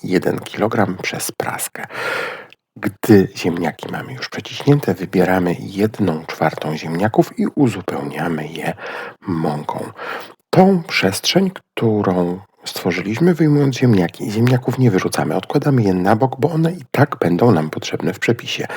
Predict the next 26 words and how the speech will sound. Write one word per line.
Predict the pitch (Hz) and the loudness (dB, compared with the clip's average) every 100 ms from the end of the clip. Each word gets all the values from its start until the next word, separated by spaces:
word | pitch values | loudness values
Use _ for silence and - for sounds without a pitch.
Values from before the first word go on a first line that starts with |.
| - - - - | -6 -6 -8 -4
Dodajemy | - 92 90 87 95 107 151 - _ - | 2 2 2 0 2 4 2 -2 _ -10
kostkę | - - - - 127 - _ - | -8 -8 -4 2 2 0 _ 0
białego | 147 95 80 87 95 107 - | 4 4 4 2 0 -2 -10
sera, | - 80 80 80 - - - - | -4 -2 0 -2 -4 -8 -10 -8
dwieście | - 139 - 104 | -4 -2 0 -2
pięćdziesiąt | - 92 - 92 - | 0 0 0 -2 -4
trzysta | - - - 95 | -8 -6 -4 -2
gram | - 80 - _ | -2 -2 -6 _
białego | - 90 85 82 85 | -6 -4 -4 -4 -4
sera. | - - - | -4 -6 -4
Ja | 98 117 175 | 2 2 2
używam | 139 110 98 98 | 0 0 2 2
wędzonego, | 95 90 82 85 117 | 2 0 0 2 4
bo | 131 | 4
ma | 117 | 4
dużo | 85 90 | 4 2
fajniejszy | - 76 85 82 - | 0 -4 -4 -6 -6
smak. | - - - - - - | -8 -8 -10 -12 -16 -6
Ser | - - 151 156 - | 2 6 6 4 -2
rozkruszam, | 110 90 - - 104 - 135 | -2 -2 -6 -6 -2 0 0
dodaję | 104 95 92 95 | 0 -2 -4 -2
łyżkę | 101 120 - - | -2 -2 -2 -4
pieprzu | - 95 - 92 | -4 -4 -4 -4
ziołowego, | 92 90 104 139 143 151 - - - | -2 -4 -4 -2 2 2 0 -6 -2
podsmażoną | - 156 - 117 104 101 95 | 4 4 4 0 2 2 2
cebulkę | 90 - 90 98 92 - | 0 -4 -4 -2 -2 -4